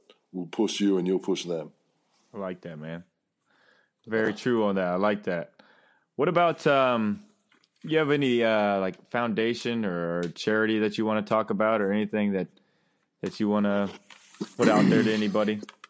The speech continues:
Speaker 1: Nah, nothing, nothing right now. It's kinda, I, everything I do with the money that I raise, I just put it back into, like, the children's groups associated with the Pistons right now. So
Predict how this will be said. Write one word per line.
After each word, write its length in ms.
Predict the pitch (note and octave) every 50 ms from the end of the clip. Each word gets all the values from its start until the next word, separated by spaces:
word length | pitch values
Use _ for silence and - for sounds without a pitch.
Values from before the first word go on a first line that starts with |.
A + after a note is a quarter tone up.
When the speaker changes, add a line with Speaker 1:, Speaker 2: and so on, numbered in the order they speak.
| _ _ _ - - - - - - _ _ _ -
Speaker 1:
Nah, 420 | G#2 G#2+ A2+ A2 G#2+ G#2 A2 A2
nothing, 400 | G#2+ G#2+ G#2+ G#2 - A#2 A2 - A2
nothing 300 | A2+ A2 G#2+ A2 G#2 G2
right 240 | G2 F#2+ F#2+ F#2
now. 360 | F#2+ F#2+ F#2+ G2 G2 G2 F#2+ F#2
It's 140 | F#2 - -
kinda, 220 | G#2+ G2 F#2+ F#2
I, 260 | F2+ F2+ F#2 G2 G2 F2+ F2+ - _ _ _ _ _ _ _ _ _ _ - - - _ _ _ _ _ _ _ _ - -
everything 380 | A#2 A2+ G#2+ G#2 F#2+ A2 G#2+ G2+
I 100 | G2 F#2+
do 380 | F2+ F#2+ G2 G2+ G2+ F#2+ F2+ F2+
with 280 | G2 G2+ G2 G2 G2 - - - _ _ _ _ -
the 560 | G2+ G2 F#2 F2+ F2+ F2+ F2 E2+ F2 - - - _ _ -
money 300 | G2 F2+ F#2 F#2 G2 F#2+ F2+
that 120 | F2 F2
I 140 | F2 F2+ F2+
raise, 380 | F2+ F2 F2 F2 F2 F2 E2+ F2
I 80 | F2
just 160 | F2 F2 -
put 140 | - G2 E2
it 80 | E2 -
back 260 | - E2+ E2+ E2 -
into, 540 | F#2+ F2 E2+ D#2 F#2 F2 E2+ E2+ E2 D#2+ D#2 - _ _ _ _ _ _ _ -
like, 200 | F2 F2 F2 E2+
the 180 | F#2 F2+ E2+ E2
children's 580 | E2 - - - A2 G2+ F#2 D#2 F#2 F2 D#2+ -
groups 320 | - F#2+ F#2 F2+ F2+ -
associated 580 | - - - F2+ F2 F2 - F#2 F2 E2+ E2 E2
with 100 | E2 E2
the 80 | - D2+
Pistons 480 | - F2+ F2 D#2 - - D#2+ D#2 D2+
right 200 | D#2 D2+ D2+ D2
now. 260 | D#2+ D#2 D2+ D2+ D2+
So 340 | D2+ - D2+ D2 D2+ D#2 D#2